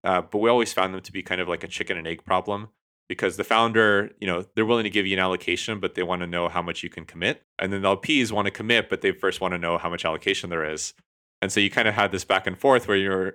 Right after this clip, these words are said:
you're running around between the two. You're trying to figure out, like, what's the number both sides are comfortable with. And in the meantime, you're trying to make a decision quickly because a lot of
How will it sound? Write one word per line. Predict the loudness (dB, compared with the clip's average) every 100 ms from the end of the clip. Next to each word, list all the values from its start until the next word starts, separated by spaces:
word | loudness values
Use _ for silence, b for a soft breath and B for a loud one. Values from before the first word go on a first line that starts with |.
| _
you're | 2
running | 2 4
around | 4 4 2
between | -4 -4 -6
the | -2
two. | 2
You're | 2 2
trying | 2 0
to | 2
figure | 2 4
out, | 2
like, | 0
what's | -6 -4
the |
number | -4 -2 -2
both | -2 -2
sides | -4 -4
are |
comfortable | -8 -12 -6 -2 0
with. | -2 -4 0
And | 0
in |
the | 2
meantime, | 2 2 2 0 0
you're | -4
trying | 0 0
to | 0
make | 0
a |
decision | -2 -4 -6 -6
quickly | -4 -4 0 0
because | 0 -8 -4
a |
lot | -4
of | -4